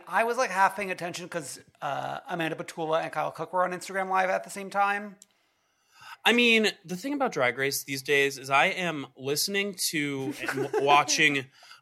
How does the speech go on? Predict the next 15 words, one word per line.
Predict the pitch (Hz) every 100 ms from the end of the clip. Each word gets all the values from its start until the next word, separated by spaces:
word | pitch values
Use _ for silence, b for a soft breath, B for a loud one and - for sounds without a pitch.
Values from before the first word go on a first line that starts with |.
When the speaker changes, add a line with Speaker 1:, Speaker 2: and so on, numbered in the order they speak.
| -
Speaker 2:
more | 143 156
recaps | 170 135 123 120 143 143 160
about | 160
Drag | 160 165 160
Race | 170 170 165 - 139
than | 135
I | 131 120 127
am | 127 123 123
watching | 120 113 - 120
the | 113
show, | - 117 113
which | 120 117
is | 117
so | - 117 110
interesting. | 92 104 - 87